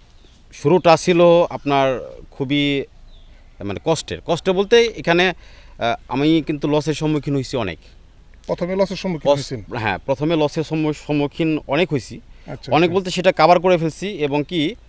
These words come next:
Speaker 1: আহ, আজকে বি-, আহ, সাত আট বছর হয় আমি এই সেক্টরের সাথে জড়িত।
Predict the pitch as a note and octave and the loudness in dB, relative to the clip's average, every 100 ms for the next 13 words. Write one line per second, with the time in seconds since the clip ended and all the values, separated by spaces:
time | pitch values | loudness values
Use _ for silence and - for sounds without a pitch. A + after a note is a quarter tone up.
0 | - - - - A#2 A#2+ A#2 - C#3 - | -20 -20 -20 -10 -4 -2 -2 -4 -6 -2
1 | F3 F3+ D#3 D#3+ D#3+ D3+ C#3+ C3+ - D#3+ | 2 2 2 0 -2 0 0 0 0 -2
2 | - D3+ D3 C3+ C#3+ B2+ G2 C3 A#2+ G#2 | -2 -4 -4 -6 -6 -6 0 2 4 0
3 | A#2+ - G#2 G#2 G2 - - G#2+ G#2 F#2 | -4 -8 -6 -6 -6 -10 -8 -6 -6 -8
4 | F#2 F#2+ - | -6 -8 -8